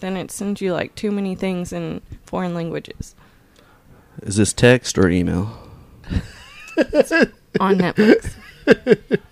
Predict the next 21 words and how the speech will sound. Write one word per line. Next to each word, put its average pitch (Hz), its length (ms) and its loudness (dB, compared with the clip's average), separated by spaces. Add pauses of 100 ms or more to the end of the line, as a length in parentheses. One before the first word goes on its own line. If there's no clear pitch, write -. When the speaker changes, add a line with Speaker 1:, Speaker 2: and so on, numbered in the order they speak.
(1040)
Speaker 3:
Uh, 175 1500 6 (460)
Katie, 185 260 10
where 190 160 12
do 202 40 12
Speaker 2:
I've 202 60 10
Speaker 3:
people 233 160 12
Speaker 2:
never 214 100 12
seen 214 140 10
Speaker 3:
find 202 200 10
Speaker 2:
it. 180 60 4
Speaker 3:
you 180 80 6
guys 202 240 10
still 208 240 8
Kush - 400 6
Dispo 208 420 8
Tulsa 208 460 8
right 233 180 8
now? 247 260 6
Is 185 100 0
that 175 120 2
still 202 460 6